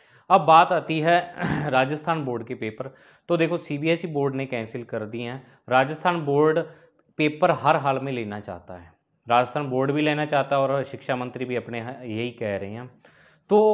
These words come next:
अब नेक्स्ट जो अपनी निगाहें हैं उनके बयान पर हैं कि वो क्या बोलते हैं। उतना टाइम तक कुछ नहीं कह सकते।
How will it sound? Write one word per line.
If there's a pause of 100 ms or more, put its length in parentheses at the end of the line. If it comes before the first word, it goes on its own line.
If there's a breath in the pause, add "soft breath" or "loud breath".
(360)
अब (380)
नेक्स्ट
जो
अपनी
निगाहें
हैं
उनके
बयान
पर
हैं
कि
वो
क्या
बोलते
हैं। (840)
उतना
टाइम
तक
कुछ
नहीं
कह
सकते।